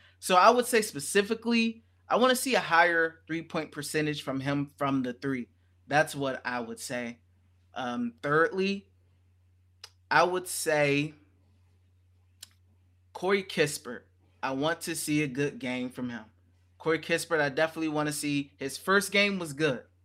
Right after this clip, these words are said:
His first game was impressive. He was in the starting lineup. He looked comfortable. He looked in control.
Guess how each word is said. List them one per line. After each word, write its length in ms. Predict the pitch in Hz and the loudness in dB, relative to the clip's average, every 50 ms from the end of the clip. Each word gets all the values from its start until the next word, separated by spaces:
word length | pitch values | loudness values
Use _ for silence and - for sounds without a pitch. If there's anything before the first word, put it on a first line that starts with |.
| _ _ - | _ _ -18
His 140 | 135 123 120 | -18 -16 -10
first 280 | - 160 165 165 165 - | -2 -2 -2 -2 0 -2
game 200 | 180 170 175 170 | -2 -2 -2 -2
was 120 | 180 170 | -4 -6
impressive. 480 | 175 - - 165 147 147 147 156 147 135 | -6 -6 -2 -2 -2 -2 -2 -4 -6 -6
He 60 | 131 | -6
was 120 | 123 123 | -8 -6
in 100 | 139 143 | -6 -6
the 60 | 147 | -6
starting 320 | 147 - 151 147 151 151 143 | -6 -2 -2 -2 0 0 0
lineup. 360 | 143 135 135 135 135 131 127 - _ _ _ _ | -2 -2 -2 -2 -4 -6 -8 -12 _ _ _ _
He 80 | - 131 | -12 -10
looked 200 | 127 123 120 - | -10 -10 -8 -4
comfortable. 580 | 160 160 160 156 - 147 156 160 156 156 - _ _ - | -4 -4 -4 -4 -8 -6 -4 -4 -6 -6 -10 _ _ -12
He 80 | 127 | -8
looked 200 | 131 131 123 - | -8 -8 -8 -10
in 60 | 131 127 | -12 -10
control. 680 | 127 120 120 - 165 160 160 160 165 160 156 - | -8 -8 -4 0 2 4 4 4 4 2 -2 -6